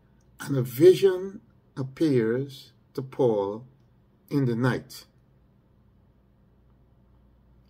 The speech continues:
A man of Macedonia stood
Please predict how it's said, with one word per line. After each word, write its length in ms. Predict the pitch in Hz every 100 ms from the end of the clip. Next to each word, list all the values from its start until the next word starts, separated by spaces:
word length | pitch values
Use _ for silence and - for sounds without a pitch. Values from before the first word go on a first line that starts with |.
| _ _ -
A 80 | 120
man 520 | 123 139 170 190 196
of 160 | 143 123
Macedonia 840 | 127 127 131 123 139 156 165 180
stood 560 | - - 180 190 233